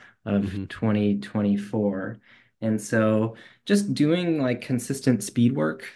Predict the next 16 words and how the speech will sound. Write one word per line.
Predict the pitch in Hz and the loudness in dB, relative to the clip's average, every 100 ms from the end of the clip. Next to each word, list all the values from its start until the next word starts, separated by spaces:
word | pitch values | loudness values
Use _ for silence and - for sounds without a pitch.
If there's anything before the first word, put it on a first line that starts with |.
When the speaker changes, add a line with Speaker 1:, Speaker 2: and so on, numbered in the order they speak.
| - | -20
Speaker 1:
throughout | - 131 110 110 113 117 - _ _ _ _ - | -4 -2 0 0 -2 -4 -12 _ _ _ _ 2
the | 127 | 6
year, | 254 214 104 101 101 | 8 8 8 4 2
I | 127 | 0
would | 135 | 0
say | - 131 | 0 0
probably | 127 123 117 | 0 0 2
once | 101 107 117 120 - | 2 4 2 0 -6
a | 117 | -2
week, | 107 208 226 - - - - - _ - | 2 4 2 -4 -18 -20 -20 -20 _ -6
just | 143 139 - | -4 -4 -2
doing | 139 143 143 139 135 120 - | 2 4 6 6 6 2 -4
at | 127 120 | -6 0
least, | 123 147 143 - - - - | 4 4 2 -8 -14 -16 -6
like, | 117 110 104 - - _ _ _ _ _ | 0 0 0 -4 -20 _ _ _ _ _
two | - - - 147 143 143 139 135 139 - | -16 -8 2 8 10 12 10 10 4 0